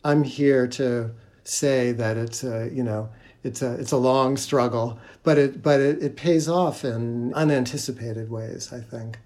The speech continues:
Maybe it, it doesn't give you the, the, the big benefit that you hope for right at the beginning, but, but it works slowly and steadily and helps you, helps one get to know oneself, you know, in a deeper way.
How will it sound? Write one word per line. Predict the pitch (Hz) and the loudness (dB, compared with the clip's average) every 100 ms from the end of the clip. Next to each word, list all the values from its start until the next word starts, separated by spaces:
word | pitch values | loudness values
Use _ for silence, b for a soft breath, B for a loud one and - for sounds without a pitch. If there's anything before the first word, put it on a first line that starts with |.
| - | -8
Maybe | 143 127 123 123 | -4 -2 0 0
it, | 123 113 - | -2 -6 -4
it | 123 | 2
doesn't | 147 147 | 2 4
give | 123 139 123 | 2 2 2
you | 120 | 0
the, | 110 113 110 113 B B B B - | 0 -2 -4 -6 B B B B -6
the, | 127 117 117 | -2 -2 -4
the | 113 123 | -6 -6
big | 110 - 139 127 117 | -2 4 6 6 0
benefit | 123 120 117 - 113 113 | 0 0 -2 -2 -4 -4
that | 117 131 | -6 -4
you | 117 113 113 | -4 -6 -6
hope | 123 120 | -6 -8
for | - 123 113 | -6 -6 -4
right | 113 | -4
at | 113 | -6
the | 113 | -8
beginning, | 117 110 117 113 110 110 | -8 -6 -4 -6 -6 -8
but, | 117 110 - - | -10 -10 -14 -12
but | 127 120 | -6 -4
it | |
works | 123 123 123 | -4 -6 -6
slowly | - 123 117 117 117 117 | -8 -8 -6 -8 -8 -8
and | 117 | -8
steadily | 113 123 117 113 113 117 - - | -8 -8 -8 -8 -8 -12 -14 -12
and | 127 131 B B | -10 -10 B B
helps | - 143 - 135 | -2 -2 -2 0
you, | 127 117 113 117 B B B | 0 0 -4 -8 B B B
helps | - 147 - | -2 -2 -2
one | 131 123 127 117 113 117 113 | -2 0 0 0 -2 -4 -4
get | 131 123 | -6 -4
to | 127 | -2
know | 123 135 | 0 0
oneself, | 123 117 107 123 113 110 - - | -2 -4 -8 -10 -10 -14 -20 -12
you | 135 | -8
know, | 117 117 120 | -6 -8 -6
in | 123 | -4
a | |
deeper | 120 123 123 | -4 -6 -6
way. | 117 117 | -8 -10